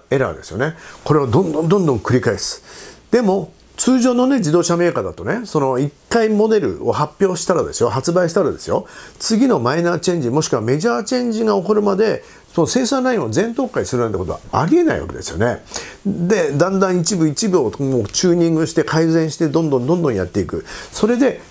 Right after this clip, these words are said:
トヨタさんはあの改善というね、方式を世界的に有名にしました。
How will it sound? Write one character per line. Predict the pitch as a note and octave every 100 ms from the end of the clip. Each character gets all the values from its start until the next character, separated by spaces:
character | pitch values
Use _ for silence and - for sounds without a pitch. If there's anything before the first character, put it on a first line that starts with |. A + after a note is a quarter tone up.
| -
ト | E3+
ヨ |
タ | C#3 B2
さ | A2
ん | A#2+
は | B2+
あ |
の | A2+ F#2
改 | - - D3+
善 | D#3 F3 F3
と | C#3+
い | F2+
う | E2
ね、 | F#3+ G3+ - -
方 | C#3 C3
式 | - C3
を | A#2
世 | - C3+
界 | G3 G3
的 | G#3
に | F#3+ D#3+
有 | D#3
名 | C#3+ B2+
に | A2+
し | B2
ま | G#2
し | -
た。 | -